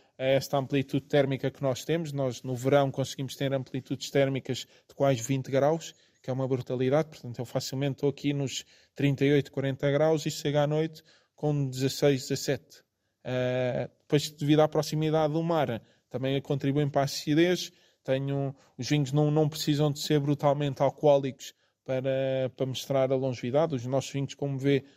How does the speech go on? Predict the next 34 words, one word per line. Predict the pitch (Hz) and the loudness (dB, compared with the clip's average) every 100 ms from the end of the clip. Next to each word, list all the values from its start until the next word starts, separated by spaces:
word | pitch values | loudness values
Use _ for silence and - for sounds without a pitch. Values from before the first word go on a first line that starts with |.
| _ | _
são | - 135 | -8 -4
vinhos | 135 135 - _ | -4 -4 -8 _
pouco, | - 139 - 143 135 - _ | -2 -2 0 -2 -2 -6 _
de | - | -8
pouca | 127 139 | -4 -2
extração, | - 175 170 - 151 151 143 - _ | 2 2 2 2 2 4 -2 -12 _
frescos, | - - 135 135 - - - _ _ | -10 2 4 4 -4 -16 -20 _ _
pou-, | 123 120 127 120 | -6 -2 -2 -2
pouco | - 123 - | -8 -12 4
álcool, | 147 151 151 139 143 _ _ | 6 6 4 -6 -8 _ _
boa | 113 117 | -10 -8
acidez. | - 143 139 147 139 - _ - | -8 -6 -4 -2 -4 -10 _ -8
Acho | 123 - | -6 -4
que | |
isto | 165 156 | 0 2
é | |
o | 147 | 2
caminho. | 135 135 123 117 - _ _ - | 0 0 -4 -8 -12 _ _ -10
Ah, | 113 120 120 123 120 120 120 117 _ _ | -8 -6 -8 -8 -8 -8 -8 -12 _ _
portanto, | 120 113 | -6 4
é | 143 | 6
um | 151 | 6
caminho | 143 156 160 170 | 2 0 0 -2
que | 160 170 | 0 -2
eu | |
também, | 160 160 160 160 156 | 0 0 2 2 4
olhando, | 151 156 156 131 - 127 _ _ | 2 2 0 -2 -6 -8 _ _
pegando | - 135 135 | -6 -4 -2
mais | 131 135 | -4 -6
para | - 131 135 | 0 0 2
a | |
região | 123 123 135 139 | -2 0 0 0
de | |
Setúbal, | - - 165 160 165 175 170 | -4 -2 0 2 2 2 -2